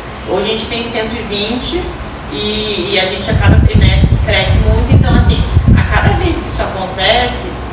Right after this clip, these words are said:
é, é tanta coisa junta, é tanta gente junta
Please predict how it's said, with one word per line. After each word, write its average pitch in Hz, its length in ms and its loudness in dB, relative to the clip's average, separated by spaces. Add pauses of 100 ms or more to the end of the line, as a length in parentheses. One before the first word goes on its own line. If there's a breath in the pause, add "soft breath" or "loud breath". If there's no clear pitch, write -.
(640)
é, 190 460 2
é - 640 -4
tanta 254 260 0
coisa 233 300 0
junta, 202 240 -4
é 196 40 -4
tanta 247 340 0
gente 247 340 -4
junta 247 340 -4